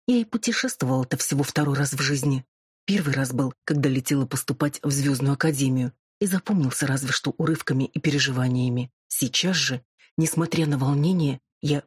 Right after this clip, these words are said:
предвкушала предстоящую поездку. Перемещения на межзвёздных экспрессах пользовались популярностью, если требовалось пересечь небольшие расстояния, но не каждый мог позволить себе подобную поездку. Билеты стоили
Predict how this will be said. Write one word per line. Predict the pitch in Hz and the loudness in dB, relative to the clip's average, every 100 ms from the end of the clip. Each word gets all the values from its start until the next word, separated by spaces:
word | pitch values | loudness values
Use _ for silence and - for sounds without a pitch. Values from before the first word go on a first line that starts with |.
| - | -4
предвкушала | 156 - - 160 - 127 127 | -4 -4 -4 -4 -2 -2 -2
предстоящую | 147 - - 131 120 - 135 | -4 -4 -2 -2 -2 -4 -2
поездку. | 147 139 127 - 127 123 _ _ _ - | -2 -2 -4 -4 -6 -8 _ _ _ -2
Перемещения | 147 147 139 - 123 127 | 2 2 2 0 0 2
на | 135 | 2
межзвёздных | 139 135 131 139 139 127 | 2 0 0 0 -2 -4
экспрессах | - - 185 208 - - - | -4 -2 -2 0 -4 -6 0
пользовались | 247 190 170 170 - | 2 2 0 0 -2
популярностью, | - 165 180 240 214 - 139 - | -4 0 0 2 0 0 -4 -2
если | 156 156 151 | -2 0 -2
требовалось | 131 185 175 143 147 - | 0 0 0 0 0 0
пересечь | - 139 - 214 - _ | -2 -2 -2 -4 -4 _
небольшие | 175 160 175 - 143 | -2 0 0 0 -2
расстояния, | 131 139 170 170 131 120 - - | -2 -2 0 0 0 -2 -4 -2
но | 139 | 0
не | 147 | 0
каждый | - 147 - 135 | 0 -2 -2 0
мог | 131 - | -2 -2
позволить | 135 135 131 123 | -2 0 0 0
себе | 147 143 | -2 0
подобную | 147 143 131 139 | 0 0 0 -2
поездку. | 131 147 135 - - 120 - | 0 0 -2 -6 -6 -6 -2
Билеты | 143 135 151 208 | 0 2 0 -2
стоили | - 175 135 123 | 0 0 2 0